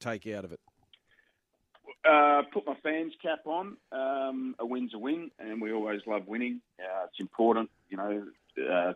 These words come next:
Speaker 2: two games to go before we take the field in the World Cup. So, uh, and that's away to New Zealand on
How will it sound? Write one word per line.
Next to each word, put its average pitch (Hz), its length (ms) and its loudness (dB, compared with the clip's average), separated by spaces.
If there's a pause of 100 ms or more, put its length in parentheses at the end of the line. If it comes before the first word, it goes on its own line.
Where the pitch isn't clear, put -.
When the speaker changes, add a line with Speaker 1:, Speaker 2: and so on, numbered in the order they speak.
(120)
Speaker 2:
two 107 160 6
games 95 340 4
to 95 80 -6
go 98 200 8
before 95 260 -2
we 95 120 0
take 92 260 0
the - 160 -16
field 98 160 4
in 90 60 -4
the 90 60 -2
World 92 320 2
Cup. 98 220 4 (160)
So, 92 460 2
uh, 92 320 2
and 92 80 -4
that's - 340 -8 (340)
away 92 280 4
to 90 60 -2
New 92 180 0
Zealand 98 300 4
on 90 120 -2